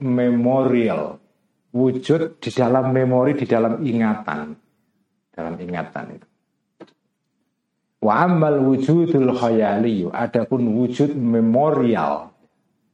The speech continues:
Famithaluhu, maka contohnya wujud khayali ini adalah qauluhu. Jadi, jadi contohnya semua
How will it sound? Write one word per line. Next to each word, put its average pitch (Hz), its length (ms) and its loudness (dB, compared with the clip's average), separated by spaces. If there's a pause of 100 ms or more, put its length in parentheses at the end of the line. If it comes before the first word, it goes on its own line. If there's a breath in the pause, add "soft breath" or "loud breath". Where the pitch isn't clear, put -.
(1040)
Famithaluhu, 123 800 2
maka 113 400 0
contohnya 117 640 0
wujud 117 400 0
khayali 95 640 -2
ini 127 80 -4
adalah 107 480 -2
qauluhu. 117 720 0 (1120)
Jadi, 135 320 0
jadi 147 140 4
contohnya 208 400 2
semua 240 800 2